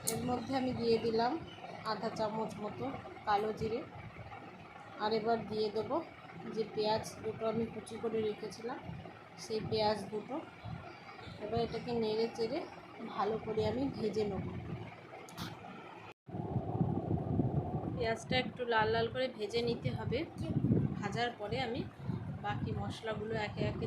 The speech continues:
দেব। তো এই পেঁয়াজটা ভে-, ভাজতে থাকি। আর বলে দিই, আমার ভিডিওতে যারা নতুন, আমার ভিডিও যারা দেখছো নতুন, তারা অবশ্যই আমার চ্যানেলটাকে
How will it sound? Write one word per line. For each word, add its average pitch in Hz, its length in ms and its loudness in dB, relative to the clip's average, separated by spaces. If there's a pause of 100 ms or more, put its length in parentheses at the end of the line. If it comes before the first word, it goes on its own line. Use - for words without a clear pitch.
দেব। 208 140 -2 (1300)
তো 214 100 -2 (460)
এই 220 80 -4 (440)
পেঁয়াজটা 214 460 -2
ভে-, 208 200 0
ভাজতে 208 320 6 (120)
থাকি। - 240 4 (380)
আর - 120 2 (160)
বলে 403 240 -2
দিই, 302 180 0 (180)
আমার 220 160 -2 (100)
ভিডিওতে 240 400 0 (120)
যারা 202 220 4 (800)
নতুন, - 320 2 (360)
আমার 214 140 -2 (100)
ভিডিও 202 240 0 (100)
যারা 196 160 4 (100)
দেখছো - 400 -4 (160)
নতুন, 226 280 2 (260)
তারা 196 280 2 (680)
অবশ্যই - 400 2
আমার 294 200 -2
চ্যানেলটাকে 233 440 4